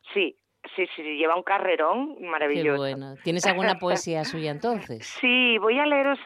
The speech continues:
Speaker 1: una poe-, un poema que me gusta mucho, que se titula Animal y Luz, y que es de su segundo poemario, titulado Ombligos y Universos.
Speaker 2: Mm.
Speaker 1: Es un, es un poemario donde Julia va de lo más pequeño a lo más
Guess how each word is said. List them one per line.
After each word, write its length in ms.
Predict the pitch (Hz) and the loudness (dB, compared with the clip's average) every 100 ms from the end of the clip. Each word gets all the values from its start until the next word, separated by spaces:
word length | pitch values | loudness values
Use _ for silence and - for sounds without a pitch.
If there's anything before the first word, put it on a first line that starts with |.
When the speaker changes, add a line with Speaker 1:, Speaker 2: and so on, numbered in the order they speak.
| - | -4
Speaker 1:
una 180 | 202 | -2
poe-, 240 | 214 214 202 | 0 2 2
un 200 | 202 202 | 0 -4
poema 360 | 202 196 190 180 | 2 2 2 -4
que 100 | 170 | -2
me 120 | 170 | -2
gusta 280 | 160 170 170 | -2 -4 -4
mucho, 260 | 170 - | -4 -4
que 100 | 170 | -6
se 120 | 160 151 | -8 -8
titula 360 | 147 151 156 | -6 -2 0
Animal 340 | 151 147 147 147 | 0 -2 -2 -2
y 40 | |
Luz, 220 | 147 185 254 | -2 -4 -8
y 80 | 160 | -10
que 140 | - | -6
es 100 | 151 | -4
de 260 | - 156 151 - - - | 0 0 0 -2 -14 -20
su 120 | - 180 | -10 -4
segundo 600 | 175 156 160 156 151 147 | -2 0 0 2 2 0
poemario, 680 | - 147 147 165 170 160 - - _ | -2 -2 0 -2 0 0 -2 -8 _
titulado 580 | 147 151 147 143 147 - | -8 -2 0 2 0 0
Ombligos 580 | 143 143 165 185 208 226 - - - _ - | -2 -2 -4 -2 -2 -4 -10 -20 -20 _ -4
y 120 | 175 | -2
Universos. 800 | 151 135 131 120 - 127 - 107 | 0 0 0 -2 -10 -18 -18 -14
Speaker 2:
Mm. 220 | 107 104 104 - - | -12 -12 -14 -18 -2
Speaker 1:
Es 180 | 175 180 | -2 0
un, 300 | 247 262 254 - | 0 0 -2 -2
es 140 | 202 - | -4 -2
un 760 | 262 254 240 220 208 196 190 185 | -2 -2 -2 -2 -2 -2 -4 0
poemario 540 | 190 180 185 214 254 | 2 2 2 2 0
donde 400 | 208 175 170 160 | 2 0 2 2
Julia 340 | 160 - 180 190 | 2 0 2 2
va 160 | 180 | 2
de 120 | 185 185 | 2 2
lo 120 | 170 | 2
más 240 | 170 190 - - - - | 2 0 -4 -12 -14 -6
pequeño 540 | 170 190 196 240 262 | -4 -2 -4 0 0
a 80 | 220 | 2
lo 120 | 147 | 2
más 180 | 147 170 | 0 -4